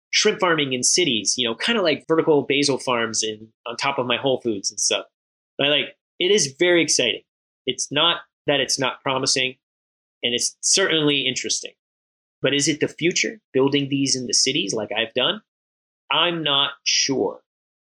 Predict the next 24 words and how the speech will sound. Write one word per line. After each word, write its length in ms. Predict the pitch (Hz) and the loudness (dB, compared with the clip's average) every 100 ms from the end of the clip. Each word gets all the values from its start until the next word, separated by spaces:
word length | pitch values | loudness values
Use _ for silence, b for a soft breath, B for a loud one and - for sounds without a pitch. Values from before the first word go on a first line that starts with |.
| _ _ - | _ _ -2
Agriculture 600 | 160 208 185 170 160 147 | 0 2 2 2 2 2
has 140 | 143 | 0
made 220 | 143 139 | 0 -2
so 260 | - 156 160 | 0 2 2
much 280 | 170 143 - | 2 0 -4
progress, 960 | - 123 123 123 104 92 - - - _ _ _ _ _ | 0 2 2 0 -4 -2 2 2 2 _ _ _ _ _
and 80 | 131 | -4
it 60 | 123 | 0
has 200 | 131 139 | 2 2
so 160 | - 165 | 2 2
many 240 | 175 151 | 2 2
moving 300 | 135 120 110 _ | 0 0 -4 _
parts, 560 | 123 90 - - - - _ _ _ _ | -2 -2 -4 -4 -4 -6 _ _ _ _
that 100 | 135 | 0
I 160 | 131 160 | 2 0
think 360 | - 135 127 | -2 -4 -2
that 120 | 123 110 | -2 0
our 160 | 107 | 0
next 340 | 113 147 - - | 0 0 2 2
steps 340 | 139 107 - | 0 -2 -2
would 160 | 127 123 | -2 0
be 100 | 123 | -2
a 60 | |
little 380 | 123 147 139 123 | 2 4 4 0